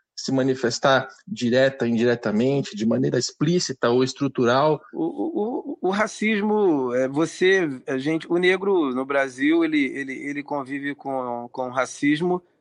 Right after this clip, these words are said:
Speaker 2: é, desde que nasce, da hora que vai, da hora que acorda até a hora que vai dormir, né? É, são várias situações, vários episódios, são situações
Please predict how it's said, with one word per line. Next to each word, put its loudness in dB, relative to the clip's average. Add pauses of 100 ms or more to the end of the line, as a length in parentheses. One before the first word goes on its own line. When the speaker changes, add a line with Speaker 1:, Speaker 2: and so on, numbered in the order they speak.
(120)
Speaker 2:
é, 2
desde 2
que -8
nasce, 0
da 0
hora -2
que -10
vai, -2
da -4
hora -4
que -8
acorda -6
até -4
a 2
hora -2
que -8
vai -4
dormir, -14
né? -12 (420)
É, -4
são -4
várias 2
situações, -6
vários 0
episódios, -4
são -10
situações -6